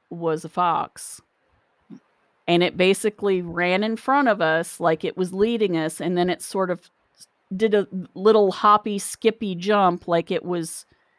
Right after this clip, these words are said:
just frisking along, and then just sort of blomp, blomp, blomp went out of the road and back into the fog.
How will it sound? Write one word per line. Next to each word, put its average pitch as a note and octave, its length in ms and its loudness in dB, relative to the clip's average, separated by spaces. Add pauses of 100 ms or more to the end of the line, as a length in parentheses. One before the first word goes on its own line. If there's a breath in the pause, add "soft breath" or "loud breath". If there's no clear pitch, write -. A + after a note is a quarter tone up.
(1200)
just - 260 -4
frisking G#3+ 580 0
along, F3+ 800 2
and F3 260 0
then F3+ 580 0
just F#3+ 240 -8
sort G3 200 0
of F#3 100 0
blomp, F#3 380 2
blomp, F#3+ 300 2
blomp F#3 380 0
went F3 260 -2 (320)
out F3 240 2
of F3 220 -6
the E3 340 -4 (520)
road E3 480 0 (360)
and C#3+ 200 -8
back E3+ 240 -2
into E3+ 220 -4
the E3 80 -8
fog. F#3 520 -2